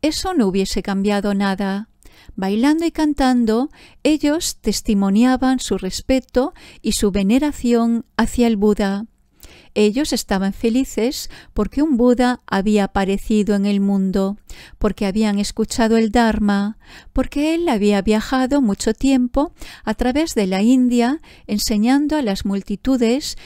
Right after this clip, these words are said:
y porque había fundado una sangha para preservar el Dharma. El séptimo día,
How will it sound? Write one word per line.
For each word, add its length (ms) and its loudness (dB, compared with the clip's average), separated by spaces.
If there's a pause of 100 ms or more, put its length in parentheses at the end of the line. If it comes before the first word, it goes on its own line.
(140)
y 100 -2
porque 360 -2
había 340 0
fundado 640 0
una 240 0
sangha 600 -2 (140)
para 220 -4
preservar 580 -2
el 200 -2
Dharma. 640 -2 (2250)
El 80 -4
séptimo 460 -2
día, 420 0